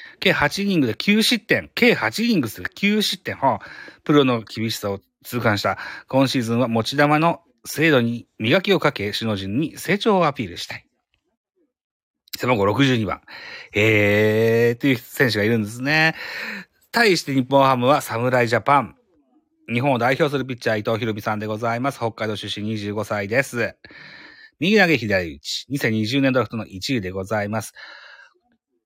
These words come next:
駒大苫小牧高校から駒沢大学入りますが中退。えー、苫小牧、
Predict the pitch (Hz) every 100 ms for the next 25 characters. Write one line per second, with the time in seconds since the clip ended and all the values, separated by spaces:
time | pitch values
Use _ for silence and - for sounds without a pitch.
0 | _ _ 175 202 254 247 233 226 214 196
1 | 202 190 202 196 196 185 196 196 180 185
2 | 175 170 170 165 - _ _ _ - 123
3 | 180 190 185 185 151 131 107 _ _ -
4 | 185 185 185 147 110 - 143 139 131 -
5 | _ _ _ _ _ _ _ _ _ _
6 | _ _ - 127 127 120 117 110 98 _
7 | - 170 220 220 226 214 202 202 196